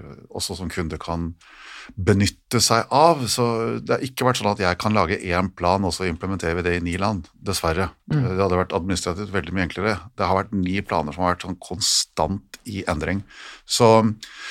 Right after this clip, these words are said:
Speaker 1: jeg prøver ikke å sutre, eh, på noen som helst måte, men jeg bare, eh, kre-, jeg kjenner at dette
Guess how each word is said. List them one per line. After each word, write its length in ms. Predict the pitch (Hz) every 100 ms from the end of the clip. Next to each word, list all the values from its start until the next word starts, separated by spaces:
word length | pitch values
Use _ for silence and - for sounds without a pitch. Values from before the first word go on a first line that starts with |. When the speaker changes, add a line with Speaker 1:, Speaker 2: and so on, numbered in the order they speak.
| - -
Speaker 1:
jeg 100 | 120
prøver 160 | 120
ikke 80 | 139
å 80 | 131
sutre, 300 | 135 - 131
eh, 720 | 127 113 113 110 110 110 110
på 160 | 107 117
noen 120 | 110 98
som 140 | 110
helst 100 | 104
måte, 220 | 110 123
men 80 | 117
jeg 180 | 104 104
bare, 240 | 101 95 98 98
eh, 540 | 82 - - 53 71 -
kre-, 240 | - 123 -
jeg 140 | 87 110
kjenner 420 | - 139 85 87
at 100 | 95
dette 240 | - -